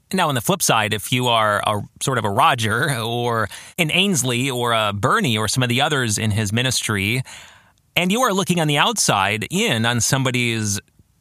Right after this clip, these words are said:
sort of crisis of faith and the questions and the pushback, uh, how have you handled that? Has it been hard to see that? Has it been confusing? Have you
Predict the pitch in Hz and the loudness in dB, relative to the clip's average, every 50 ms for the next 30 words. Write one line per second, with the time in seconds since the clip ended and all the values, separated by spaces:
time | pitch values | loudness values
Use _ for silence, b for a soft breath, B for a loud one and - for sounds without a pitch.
0 | _ - - 156 143 131 - - - 147 156 143 - 147 - - 123 - - 131 | _ -6 -4 -2 -2 -4 -4 0 0 0 0 2 0 0 0 -2 -2 -2 0 0
1 | 123 127 120 - - - 123 120 120 117 117 110 110 107 - - - 185 165 - | 0 0 -2 -4 -2 0 0 2 2 2 2 0 0 -2 -2 2 2 2 2 2
2 | - - 147 135 131 120 110 110 110 101 - 160 147 - - 147 139 135 - - | -2 -2 0 0 2 2 2 0 0 0 -2 -2 -2 0 0 2 2 2 -2 -6
3 | B B B B B B B - - 78 - 170 - - 254 302 320 302 208 156 | B B B B B B B -14 -10 -6 -4 -4 0 2 2 2 2 -2 -2 0
4 | 170 202 240 277 294 285 269 226 170 - - _ - _ - - - 151 151 143 | 0 0 0 0 0 -2 -2 -2 -4 -4 -8 _ -20 _ -14 -4 -2 0 0 0
5 | 120 113 104 104 98 82 - - - - - - - - - - 120 113 123 139 | 0 -2 -2 -2 -2 -2 -4 -6 -6 -8 -8 -8 -12 -14 -16 -14 -12 -6 -4 -2
6 | 139 131 135 - 123 135 139 139 139 139 139 135 135 135 135 131 127 117 82 - | -2 -2 -4 -4 -2 -2 -2 0 0 0 0 0 0 0 0 -2 -2 -4 -6 -6
7 | - 123 - - 139 143 143 170 208 226 240 208 202 170 - - 170 151 - - | -6 -4 -2 0 2 2 2 2 2 0 -2 -2 -4 -4 -4 -2 -2 -2 0 0
8 | - 180 180 196 214 - 123 - - - - 151 139 143 - - 127 131 - - | 0 -2 0 0 0 0 -2 -2 -4 -4 -4 -2 -2 -2 -2 0 -2 0 0 0
9 | 131 117 - - - 123 131 139 127 117 127 123 120 120 120 117 104 B B B | -2 -2 -2 -2 -2 -2 0 0 0 0 2 2 2 0 0 -2 -2 B B B
10 | B B B B B B B B B - - - 131 127 127 127 123 123 123 123 | B B B B B B B B B -12 -4 0 2 2 4 4 4 2 2 0
11 | 123 120 113 113 - - 127 127 131 131 131 123 123 123 123 123 120 120 113 82 | 0 -2 -2 -4 -6 -6 -4 -2 -2 0 0 0 0 -2 -2 -2 -2 -2 -4 -6